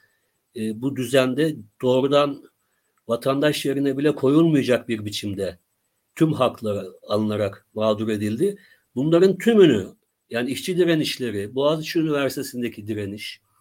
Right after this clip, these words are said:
K Y K'larla ilgili bireysel de olsa sürdürülen direnişleri bir araya getirebilecek bir yapı.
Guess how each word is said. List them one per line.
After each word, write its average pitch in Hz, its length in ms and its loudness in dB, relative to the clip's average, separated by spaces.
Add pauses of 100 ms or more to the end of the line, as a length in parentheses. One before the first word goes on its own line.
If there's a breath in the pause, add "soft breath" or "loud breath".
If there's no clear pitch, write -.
(480)
K 139 180 -2
Y 147 80 2
K'larla 165 420 2
ilgili 156 340 -2
bireysel 165 480 2
de 170 60 -2
olsa 156 260 0
sürdürülen 135 600 -2
direnişleri 117 760 -4 (380 soft breath)
bir 185 100 4
araya 175 280 4
getirebilecek 165 840 0
bir 180 120 0
yapı. 165 540 0